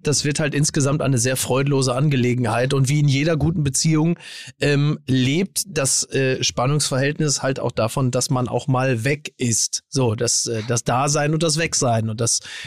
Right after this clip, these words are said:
dass man eine gewisse, äh, Sehnsucht auch wieder schüren kann. Wenn etwas aber dauerhaft verfügbar ist, dann wird die, äh, W M halt zu so einer Art Ed Hardy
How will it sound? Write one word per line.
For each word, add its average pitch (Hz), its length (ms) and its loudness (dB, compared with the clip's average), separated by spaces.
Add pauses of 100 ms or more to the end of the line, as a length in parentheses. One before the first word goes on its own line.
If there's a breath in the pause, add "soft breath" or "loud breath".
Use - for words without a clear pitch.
(140 loud breath)
dass 131 160 0
man 151 180 2
eine 147 180 2
gewisse, 147 520 0
äh, 135 560 0
Sehnsucht 156 640 2
auch 113 160 -4
wieder 135 180 2
schüren 147 440 2
kann. 110 280 -2
Wenn 135 140 -2
etwas 143 320 -2
aber 127 240 -2
dauerhaft 135 560 0
verfügbar 135 520 0
ist, 147 240 0 (340 loud breath)
dann 139 200 2
wird 151 200 0
die, 156 260 2
äh, 151 400 0
W 147 100 0
M 156 240 2
halt 156 160 0
zu - 140 -2
so 156 80 0
einer 156 140 2
Art 147 280 -2
Ed 135 240 0
Hardy 151 460 2